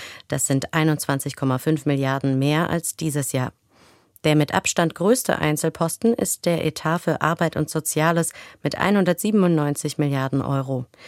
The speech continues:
Für die Verteidigung will die Bundesregierung einschließlich der Gelder aus dem Sondervermögen Bundeswehr mehr als einhundertacht Milliarden ausgeben. Das ist ein neuer Höchststand seit dem Ende des Kalten Krieges.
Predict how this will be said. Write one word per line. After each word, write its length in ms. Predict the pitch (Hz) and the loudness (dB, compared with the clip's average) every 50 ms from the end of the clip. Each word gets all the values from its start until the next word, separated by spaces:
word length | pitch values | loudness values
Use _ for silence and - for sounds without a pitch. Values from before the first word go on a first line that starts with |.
| - - - - _ | -20 -20 -20 -18 _
Für 140 | - - | -10 -8
die 80 | 139 139 | -6 -4
Verteidigung 680 | - 147 131 - 156 151 165 180 185 - 202 208 220 196 | -4 -4 -2 0 2 2 2 2 2 4 4 4 4 4
will 140 | 190 180 | 2 2
die 160 | 165 170 160 151 | 2 0 -2 0
Bundesregierung 880 | - 160 170 175 185 180 - - 180 156 - 180 180 160 175 180 170 - _ _ | 0 0 2 2 0 0 -2 -4 -4 -2 -2 0 0 2 2 2 0 -2 _ _
einschließlich 720 | - 160 151 151 - - - 160 156 - - 147 143 - - | -2 0 0 0 0 -2 -2 -4 -4 -2 -2 -4 -4 -4 -2
der 160 | - 143 131 | -2 -2 -2
Gelder 440 | 127 - 147 143 147 143 139 123 113 | 0 0 0 0 2 2 0 0 0
aus 160 | 135 135 - | -2 -4 -4
dem 220 | - 135 131 131 | -2 -2 0 0
Sondervermögen 920 | 123 123 143 147 156 151 147 135 - - 135 131 131 131 131 123 131 131 123 | 0 0 0 0 2 0 0 -2 -2 -2 -2 0 0 0 -2 -2 -4 -2 0
Bundeswehr 580 | 151 165 175 151 139 - - - 139 147 180 190 - - - - - _ - | 0 0 0 0 -2 -2 -2 0 2 2 2 0 -4 -12 -20 -20 -20 _ 0
mehr 240 | 175 185 208 214 - | 2 4 4 4 4
als 260 | 180 180 170 - - | 2 0 0 -2 -2
einhundertacht 720 | 170 160 170 170 165 160 147 143 - - 147 143 - - | 0 2 2 2 2 2 0 0 -2 -4 -4 -4 -4 -2
Milliarden 500 | - 151 143 139 135 135 139 135 - 139 | -2 0 0 2 0 0 0 0 0 -2
ausgeben. 680 | - - 135 135 135 - - - 135 135 - 127 113 - - - - - - - _ _ _ - | 0 0 0 0 -2 -4 -4 -4 -2 0 0 -2 -2 -2 -6 -16 -20 -20 -20 -20 _ _ _ -6
Das 180 | - 131 - | -6 -6 -6
ist 160 | - - - | -6 -8 -4
ein 160 | 147 151 147 151 | -2 0 2 2
neuer 300 | 147 143 143 143 147 151 | 2 2 2 2 2 2
Höchststand 720 | 160 175 170 - - - - - - 165 156 147 139 - | 0 0 0 -2 -4 -6 -6 -2 0 0 2 2 0 0
seit 240 | - 143 135 131 - | 0 -2 -2 0 0
dem 120 | 135 135 | -2 -2
Ende 280 | 131 131 135 135 135 127 | 0 0 0 0 0 -2
des 180 | 131 127 - | -2 -4 -4
Kalten 320 | - - 143 135 - - 147 | -4 -4 -4 -2 -2 -2 -4
Krieges. 560 | - - - 165 143 156 131 - - - - | -2 -2 -2 -2 0 0 0 -2 -4 -6 -8